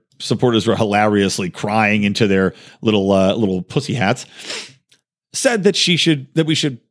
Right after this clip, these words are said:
get rid of the Electoral College, that it should just be a popular vote. And by virtue of that,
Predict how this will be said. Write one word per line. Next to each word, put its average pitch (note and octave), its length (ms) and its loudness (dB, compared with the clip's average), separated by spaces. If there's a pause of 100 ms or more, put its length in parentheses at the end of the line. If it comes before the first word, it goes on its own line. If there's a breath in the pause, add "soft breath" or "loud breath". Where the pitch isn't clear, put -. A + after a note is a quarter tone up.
(240)
get D3 140 -2
rid C#3+ 100 -2
of C3+ 60 -2
the C3 40 0
Electoral B2 320 0
College, A2 380 0
that A2+ 160 0 (120)
it C3 80 -8
should C#3+ 140 -2
just - 120 -10
be C3+ 80 0
a A2+ 60 0
popular A2 420 -2
vote. F2+ 300 -4 (480)
And A#2 480 0 (300 soft breath)
by A3+ 140 2
virtue G#3+ 360 0
of C#3 100 2
that, C#3 340 0